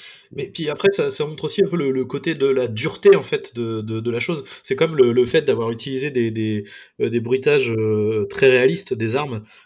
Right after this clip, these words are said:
Euh, il y a, il y a un côté très froid, en fait, très froid et brutal. Mais même, euh, des trucs tout cons, hein, juste des, quand les mecs se battent,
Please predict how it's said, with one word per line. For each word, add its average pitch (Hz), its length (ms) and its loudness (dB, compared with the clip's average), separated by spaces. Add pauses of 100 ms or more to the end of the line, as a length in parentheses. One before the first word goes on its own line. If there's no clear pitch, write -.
(140)
Euh, 110 500 0
il - 40 -10
y 123 60 2
a, 117 80 -4
il 135 40 -4
y 135 40 0
a 135 60 0
un 135 40 -2
côté 147 240 -2
très 147 160 -4
froid, 165 300 -4
en 156 80 -2
fait, 135 260 -4
très 131 160 -2
froid - 260 -2
et 151 40 4
brutal. 135 520 0 (280)
Mais 135 60 4
même, 190 200 4
euh, 127 320 4
des 113 440 -10
trucs 127 180 -12
tout 143 100 -18
cons, 240 240 -4
hein, 123 80 -2
juste 156 240 -6
des, 127 160 0
quand 123 180 -6
les 127 80 -12
mecs 135 140 -4
se 123 100 -6
battent, 190 280 0